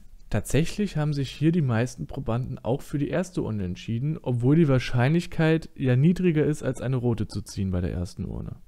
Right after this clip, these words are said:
Und jetzt kommen wir zum Fazit von diesem Versuch. Wenn sich Menschen zwischen einer niedrigen Wahrscheinlichkeit und gar keiner Wahrscheinlichkeit entscheiden sollen, wählen sie häufig die niedrigere Wahrscheinlichkeit.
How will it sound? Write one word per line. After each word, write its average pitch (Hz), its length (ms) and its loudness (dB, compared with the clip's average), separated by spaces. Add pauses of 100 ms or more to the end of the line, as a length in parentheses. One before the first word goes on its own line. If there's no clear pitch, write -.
(200)
Und 127 120 -2
jetzt 110 180 2
kommen 127 140 4
wir 127 80 4
zum 123 180 0
Fazit 151 460 4
von 117 160 0
diesem 107 220 2
Versuch. - 480 -4
Wenn 120 160 4
sich 127 160 2
Menschen 190 420 4
zwischen 135 540 -2
einer 113 240 0
niedrigen 160 500 2
Wahrscheinlichkeit 101 960 -2 (420)
und 107 340 -4
gar 170 200 6
keiner 127 340 2
Wahrscheinlichkeit 127 720 0
entscheiden 156 460 2
sollen, 120 440 0 (280)
wählen 120 240 4
sie 117 100 4
häufig 113 480 4
die 123 140 0
niedrigere 117 580 4
Wahrscheinlichkeit. 87 840 -2